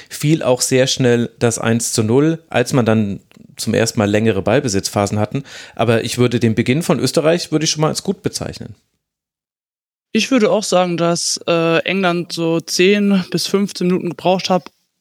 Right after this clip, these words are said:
Speaker 2: gebraucht hat, um, ähm, ins Spiel zu kommen.
Speaker 1: Mhm.
Speaker 2: Wenn ich, äh, eine Position oder eine Spielerin hervorheben müsste oder würde, das würde ich definitiv machen, dann, äh, ist das auf jeden Fall Kira Walsh.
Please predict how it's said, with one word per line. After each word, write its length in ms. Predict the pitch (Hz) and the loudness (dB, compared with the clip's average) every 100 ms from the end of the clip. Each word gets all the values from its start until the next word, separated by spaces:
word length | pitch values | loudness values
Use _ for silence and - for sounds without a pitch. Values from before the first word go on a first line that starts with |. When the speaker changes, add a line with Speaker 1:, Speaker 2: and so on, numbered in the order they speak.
| - | -12
Speaker 2:
gebraucht 400 | 165 170 190 - | -4 0 0 0
hat, 140 | 180 | -2
um, 300 | - 170 165 151 | -2 -2 -2 -4
ähm, 420 | 156 156 156 151 | -4 -4 -4 -6
ins 220 | - 156 | -8 -8
Spiel 240 | - 190 190 | -2 0 2
zu 140 | - | -2
kommen. 300 | 208 214 262 - - - - | 0 0 0 -4 -20 -12 -4
Speaker 1:
Mhm. 240 | 113 165 - _ | -4 -4 -10 _
Speaker 2:
Wenn 300 | 131 175 196 | -2 0 2
ich, 540 | 127 175 175 170 - - | 2 4 4 2 -2 0
äh, 300 | 165 160 156 | 2 2 2
eine 180 | 165 | 0
Position 540 | 151 143 160 - 170 196 | -2 -6 -6 0 0 2
oder 160 | 160 | 0
eine 120 | 147 160 | 0 -4
Spielerin 460 | - 165 165 160 | -4 -2 0 0
hervorheben 800 | 156 160 - 190 202 208 202 202 | -2 -2 2 2 4 4 2 -2
müsste 580 | - 180 208 - - 202 | -2 0 0 0 0 2
oder 360 | 180 156 143 127 | 2 2 0 0
würde, 440 | 160 202 208 165 - | 2 2 2 0 -4
das 180 | 156 - | -8 -4
würde 140 | 170 | -4
ich 100 | 170 | -4
definitiv 400 | - 175 160 165 | -6 -8 -8 -10
machen, 400 | 165 170 196 180 | -8 -8 -6 -6
dann, 300 | 160 151 151 | -4 -6 -6
äh, 160 | 151 147 | -6 -6
ist 160 | 156 165 | -6 -10
das 140 | - | -12
auf 120 | 147 | -8
jeden 160 | 170 165 | -6 -4
Fall 320 | - 160 156 - - - - | 0 2 0 -4 -16 -14 -2
Kira 260 | 185 175 | 2 4
Walsh. 560 | 160 160 190 214 - | 4 4 4 2 -4